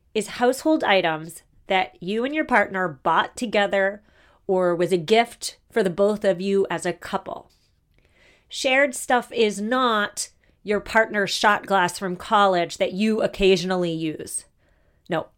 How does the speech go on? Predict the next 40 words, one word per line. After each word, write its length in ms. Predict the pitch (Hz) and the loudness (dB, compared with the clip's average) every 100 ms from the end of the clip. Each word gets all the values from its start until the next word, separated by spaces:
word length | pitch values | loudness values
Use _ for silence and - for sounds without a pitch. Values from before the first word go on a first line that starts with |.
| _ _ - | _ _ 0
that's 260 | 185 208 | 0 0
not 180 | 285 262 | 0 -2
shared. 460 | - 196 143 139 - | 0 0 0 -4 -4
That's 240 | 185 202 - | 0 0 0
your 120 | 247 | -4
partner's 520 | - 202 196 175 170 | 0 0 0 -4 -2
shot 260 | 175 170 - | 0 -2 -4
glass. 420 | - - - - | -12 -8 -6 0
<laughs> 720 | 262 - 262 - 302 294 226 | -2 0 -6 -6 -16 -16 -6
It 160 | 233 247 | -2 -2
came 360 | - 285 285 294 | 0 2 2 0
into 280 | 269 254 | -2 -2
the 120 | 262 254 | 0 2
relationship 800 | 233 220 214 233 240 269 277 - _ _ - | 2 2 0 -2 -2 0 0 -4 _ _ -4
with 380 | 185 226 - _ _ _ - | 0 0 -2 _ _ _ -4
your 100 | 208 | -2
partner, 520 | 208 214 202 180 - | 4 2 2 -8 -10
so 200 | - 208 | -2 0
it's 160 | 196 - | 0 0
theirs. 680 | 160 175 165 147 - - - - | -2 0 0 -2 -10 -16 -10 -6
A 60 | |
shared 380 | - 294 311 320 | 0 6 6 6
item, 500 | 175 165 160 180 214 | 4 2 -2 -4 -6
on 120 | 202 | -6
the 100 | 180 | -4
other 160 | 175 180 | -2 -2
hand, 320 | 180 170 180 | -2 -2 -2
could 140 | 190 175 | -4 -2
be 120 | 196 | 0
the 120 | 185 | 0
panini 500 | 185 220 214 254 240 | 0 -2 0 0 0
maker 420 | 180 165 175 175 | 0 -2 -2 -2
that 240 | 175 190 - | 0 0 0
you 680 | 190 180 180 180 175 180 180 | 0 2 4 4 2 0 0
received 380 | 185 180 196 180 | -4 -2 -2 -2
as 120 | 170 | 0
a 40 | |
wedding 280 | 175 170 165 | 0 0 -2
gift, 440 | - - - - _ - | -10 -14 -18 -20 _ -20
okay? 300 | 175 180 185 | -10 -8 -8